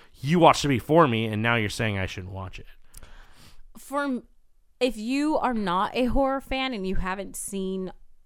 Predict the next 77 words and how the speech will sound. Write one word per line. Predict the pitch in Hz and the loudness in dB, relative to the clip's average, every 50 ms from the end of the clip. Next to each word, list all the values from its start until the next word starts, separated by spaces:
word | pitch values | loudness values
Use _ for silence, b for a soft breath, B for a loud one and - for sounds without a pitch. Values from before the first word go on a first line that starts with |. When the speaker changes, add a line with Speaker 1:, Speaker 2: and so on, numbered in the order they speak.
| _ - - | _ -14 -6
Speaker 2:
all | - 202 165 170 175 175 | -2 0 2 2 2 0
the | 180 180 | 0 -2
horror | 165 180 180 180 185 190 | -4 -2 -2 -2 -4 -4
movies, | 190 190 196 202 226 226 233 240 247 - - - - - - - - - - - - _ _ _ _ _ _ _ _ - | -4 -6 -6 -6 -6 -8 -8 -10 -10 -12 -14 -16 -18 -20 -20 -20 -20 -20 -20 -20 -20 _ _ _ _ _ _ _ _ -8
it | 208 202 185 - | -8 -8 -6 -4
could | - 247 214 220 | -4 -2 -2 -2
be | 247 254 262 | -2 -2 -2
scary. | - - - 262 254 247 247 262 262 | -4 -4 -4 -2 -2 -2 -2 -4 -4
Like, | 240 196 202 202 | -2 -4 -4 -2
when | 220 226 | 0 2
people | - - 269 - 202 | 2 2 4 2 0
talk | - - 233 220 - | -2 -2 -6 -4 -4
to | - | -4
me | 220 | -2
about | 214 214 202 - | 0 0 0 -2
The | - - | -4 -6
Exorcist, | - 175 - - - 175 170 - - - - - - - | -6 -4 -4 -4 -4 -6 -8 -10 -12 -12 -12 -10 -4 2
"Oh | - 294 | 4 4
my | 277 226 | 4 4
God, | 180 - 208 180 | 2 -6 -6 -6
that's | 156 - | -8 -10
the | - - | -12 -12
scariest | - - 208 240 226 175 156 - - | -10 -8 -6 -6 -6 -6 -8 -8 -6
movie | 180 175 151 151 143 | -6 -6 -6 -8 -10
ever." | 156 170 196 156 120 - b b b b b | -6 -6 -6 -6 -8 -14 b b b b b
Like, | 139 - 208 | -14 -12 -8
I | |
can't | 220 - - 208 180 | -6 -6 -4 -6 -6
watch | 160 - - - | -8 -10 -12 -12
that | - - | -14 -14
movie. | - - - | -14 -14 -10
I | - | -4
can't | - - 110 | 0 4 6
Speaker 1:
Do | 160 | 6
you | 165 | 8
think | 190 214 | 8 8
Speaker 2:
watch | 220 | 8
Speaker 1:
that | 240 | 10
Speaker 2:
that | 208 | 10
Speaker 1:
movie's | 202 208 208 196 - | 8 6 6 4 2
Speaker 2:
movie. | - - 170 170 | 2 2 2 2
Speaker 1:
creepy? | 214 226 220 - | 4 2 2 2
I | 170 208 | 2 2
think | 247 247 | 2 2
the | 196 | 2
movie's | 131 120 113 98 | 2 0 -2 -2
great. | - - 123 127 101 - - | -2 0 0 0 0 0 0
I | 120 | 2
mean, | 143 147 135 | 2 4 4
I, | 143 | 4
I | 131 127 165 | 6 8 8
love | 190 160 131 139 160 | 8 8 8 6 8
Speaker 2:
I | - 277 | 8 8
Speaker 1:
that | 262 - | 6 6
movie. | 110 - | 6 8
Speaker 2:
love | 208 254 349 466 453 | 10 10 10 8 6
that | 339 240 175 | 2 2 2
Speaker 1:
Yeah, | 175 | 2
Speaker 2:
movie, | 190 190 202 233 226 | 2 0 2 2 2
but | 220 196 | 2 4
Speaker 1:
yeah. | 175 180 | 4 4
Speaker 2:
I | 214 | 2
don't | 247 247 240 | 2 0 0
think | - 262 269 254 | -2 -2 0 -2
it's | 233 214 - - - | -2 -4 -4 -8 -8
the | - 180 | -8 -6
scariest | - - - 185 180 196 196 190 190 - - | -6 -4 -2 -2 -2 0 -2 -2 -4 -4 -4
movie | 185 185 170 160 151 | -4 -2 -2 -2 -4
ever. | 143 - 247 202 165 175 - - | -4 -4 -4 -4 -4 -4 -6 -4
Speaker 1:
Have | - 156 143 | 0 0 2
you | 190 180 | 2 2
seen | - - - 202 208 220 220 208 196 190 - - | 0 0 0 2 2 2 2 2 2 0 -2 -4
the | 120 113 120 139 143 | -8 -2 2 2 4
one | 135 120 127 143 143 143 143 | 4 4 4 6 6 6 6
where | 135 143 139 | 4 4 4
they | 120 123 117 | 4 2 0
re-, | 107 101 107 120 - | -2 -2 -6 -6 -6